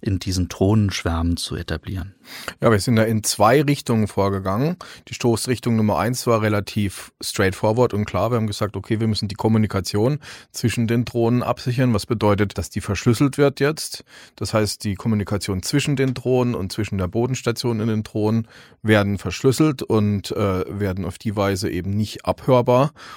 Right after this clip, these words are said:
Speaker 2: und, ähm, wir können auf die Weise sicherstellen, dass niemand anders sich da eben direkt reinhackt. Auf der anderen Seite haben wir natürlich vorausgedacht und haben gedacht, okay,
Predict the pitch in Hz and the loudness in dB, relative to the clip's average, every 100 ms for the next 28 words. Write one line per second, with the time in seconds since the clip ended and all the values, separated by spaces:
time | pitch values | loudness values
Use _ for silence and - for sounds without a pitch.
0 | - 117 101 98 - - 98 92 92 95 | -6 0 0 0 -6 -6 -4 -2 0 -2
1 | 95 - 87 85 113 101 90 95 110 104 | -4 -4 -6 -4 -6 -2 -2 -2 -2 -2
2 | 95 - 90 95 87 - 101 95 - 92 | -2 0 -2 0 -4 -6 -4 -4 -4 -6
3 | 98 - - 95 101 - - - - 98 | -6 -8 -6 -4 -6 -8 -20 -16 -6 -4
4 | 98 104 92 85 - 98 113 135 156 - | -4 -4 -4 -6 0 4 4 4 4 0
5 | - - _ _ - 104 - 73 104 143 | -16 -18 _ _ -2 0 0 2 4 4
6 | 143 143 147 151 151 113 - 120 117 92 | 4 4 4 4 2 0 -2 0 0 0
7 | 110 - 110 113 107 120 - 127 120 - | -2 -2 -2 0 2 2 0 -2 -4 -2
8 | 117 117 107 113 110 - 90 120 139 | -2 0 0 0 -2 -4 -2 2 2